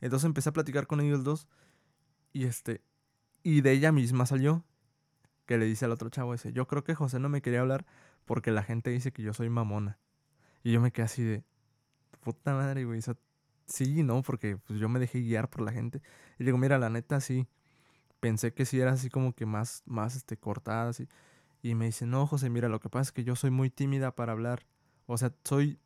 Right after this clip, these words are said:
no sé, me da pena interactuar con la gente". N-, aparte dice, "Pues no leo las mentes, ¿no?". Y yo me empecé a reír. Le digo, "No manches, no, pues sí, perdón,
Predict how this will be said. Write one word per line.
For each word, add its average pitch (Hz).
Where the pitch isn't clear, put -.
no 139
sé, 147
me 147
da 139
pena 143
interactuar 123
con 135
la 120
gente". 127
N-, 120
aparte 139
dice, 123
"Pues 104
no 123
leo 127
las 117
mentes, 107
¿no?". 117
Y 117
yo 117
me 123
empecé 123
a 113
reír. 117
Le 110
digo, 110
"No 127
manches, 135
no, 131
pues 135
sí, 127
perdón, 120